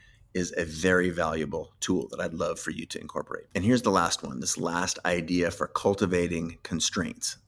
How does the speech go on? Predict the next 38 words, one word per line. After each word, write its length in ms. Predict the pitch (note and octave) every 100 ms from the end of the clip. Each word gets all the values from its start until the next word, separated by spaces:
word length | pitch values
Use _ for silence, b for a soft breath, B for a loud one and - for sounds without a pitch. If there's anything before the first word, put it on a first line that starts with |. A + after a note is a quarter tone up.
| _
In 100 | A#2+
your 140 | A#2+ C#3+
own 260 | C#3 D3
work, 380 | B2+ G2+ G2 - b b b b
self-directed, 840 | - - A#2 A#2 A#2+ F#2+ - - - - -
try 340 | C#3+ D#3+ D4+
revisiting 540 | B3 E3+ B2+ A#2+ A#2+
old 220 | F#2 G2+ F#2+
work. 380 | F2 - - - _
This 180 | A#2 -
is 80 | D3
sort 160 | C#3+ B2+
of 80 |
counterintuitive 800 | C3 A2 G#2+ B2+ A#2 - F2 F2
for 80 | -
a 60 | F2+
lot 160 | E2
of 40 | F#2
folks, 280 | D2 C#2+ -
but 180 | F2+ - B -
take 240 | A#2+ A#2+
an 80 | C3
old 280 | G2 A2+ A2+
project 600 | C#3+ D3 G#2+ E2 - E2
or 80 | F2+
an 80 |
old 320 | F2 A2 B2 A#2
photograph, 680 | - C3+ D3 A2 F2+ D2+ -
for 160 | F2
example, 480 | D#2+ F#2+ E2+ E2 D#2
or 180 | E2 G2
an 80 | G2+
old 480 | A2+ A#2 A2+ A2
play, 260 | - D3+ B2
a 40 | G2
script, 600 | - - D3 A2+ - - b b b b b -
reimagine 800 | F2+ G#2+ C3+ C#3+ A2 G2 F#2+ G2
it 160 | F#2+